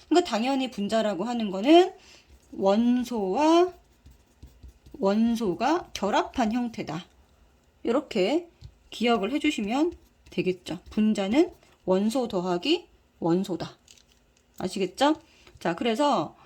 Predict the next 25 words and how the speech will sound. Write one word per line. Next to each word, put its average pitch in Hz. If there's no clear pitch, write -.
어, 196
원소들이 262
결합해서, 226
어, 180
이루어진다. 214
요게 175
첫 285
번째 269
성질이고요. 277
자, 220
그러면 330
이 247
원소의 254
종류, 226
개수에 233
따라서 311
분자가 214
달라지는 202
게 185
당연하겠죠. 185
그쵸? 226
자, -
요거에 349
대한 254
설명은, 233